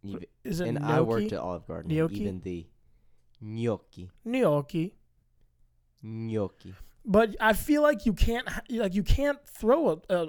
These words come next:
Speaker 2: a, a slang or, like, a, the, you can't throw that accent onto something if you don't have an accent yourself. I feel like it doesn't make any sense.
Speaker 1: Yeah.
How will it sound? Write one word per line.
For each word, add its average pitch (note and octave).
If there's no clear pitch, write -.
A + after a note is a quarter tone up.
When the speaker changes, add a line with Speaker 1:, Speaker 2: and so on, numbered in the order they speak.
Speaker 2:
a, D#3+
a C#3
slang A3+
or, E3
like, C3+
a, C3+
the, C#3+
you B3
can't D4
throw C4+
that G3+
accent E3+
onto D3+
something E3+
if C#3+
you E3+
don't F#3+
have E3+
an D#3
accent D#3
yourself. E3
I D3
feel G3
like F#3+
it F#3
doesn't F3+
make G3
any F#3+
sense. G#3
Speaker 1:
Yeah. -